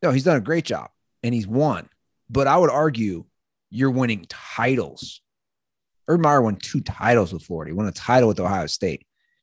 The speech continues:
He went undefeated with Utah. Everywhere he's gone. I think Bowling Green might have went undefeated one year with him in the mac. I'm just saying,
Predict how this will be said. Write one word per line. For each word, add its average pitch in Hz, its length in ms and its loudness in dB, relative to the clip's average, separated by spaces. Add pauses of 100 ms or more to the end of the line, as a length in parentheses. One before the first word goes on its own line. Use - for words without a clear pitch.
He 127 80 -2
went 123 200 0
undefeated 131 500 4
with 98 140 -4
Utah. 98 440 -4 (240)
Everywhere 123 580 4
he's 101 180 -4
gone. 92 380 -6 (1160)
I 110 60 -4
think 117 220 -2
Bowling 117 280 2
Green 120 220 2
might 98 100 -2
have 90 100 -4
went 85 180 -8
undefeated 87 380 -6
one 80 160 -10
year 78 140 -12
with 73 100 -12
him 78 180 -10
in 82 60 -12
the 80 80 -8
mac. 170 320 -8 (320)
I'm 165 140 2
just 156 120 4
saying, 123 420 2